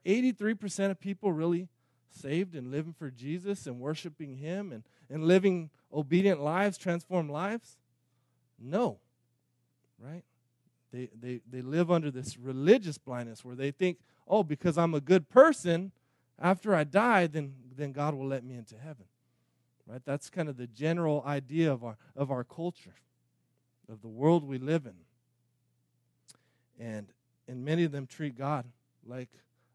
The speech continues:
a divine vending machine, right? I do a little good thing, I put a, put a dollar in, and I expect to get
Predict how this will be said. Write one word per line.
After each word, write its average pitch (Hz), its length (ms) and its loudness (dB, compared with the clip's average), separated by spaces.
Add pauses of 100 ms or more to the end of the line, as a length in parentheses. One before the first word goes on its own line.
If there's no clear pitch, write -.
a 139 80 -10
divine 143 580 -2
vending 151 380 -4
machine, 98 300 -16 (680)
right? 135 260 -2
I 135 60 0
do 139 200 -8
a - 20 -4
little 165 280 4
good 190 300 4
thing, 220 340 4
I 147 60 0
put 180 200 -4
a, 175 120 -2 (320)
put 202 100 4
a 190 80 10
dollar 233 460 12
in, 285 280 12 (560)
and 165 260 2
I 156 180 2
expect - 800 -2
to 156 100 -12
get 170 340 2